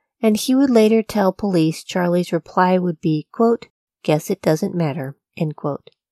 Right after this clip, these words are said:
About three hours later, Charlie falls asleep at the wheel and the car careens into a ditch.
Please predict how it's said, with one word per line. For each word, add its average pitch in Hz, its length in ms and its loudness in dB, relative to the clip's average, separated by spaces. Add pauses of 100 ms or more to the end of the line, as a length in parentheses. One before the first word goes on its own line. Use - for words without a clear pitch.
(560)
About 220 340 2
three 254 320 -6
hours 190 400 -4
later, 165 420 -2 (140)
Charlie 190 320 0
falls 196 340 -2
asleep 196 400 -2
at 208 120 -6
the 214 100 0
wheel 160 460 0
and 170 160 -2
the 170 80 -2
car 190 320 -2
careens 175 500 -4
into 165 320 -4
a 170 100 0
ditch. - 440 -6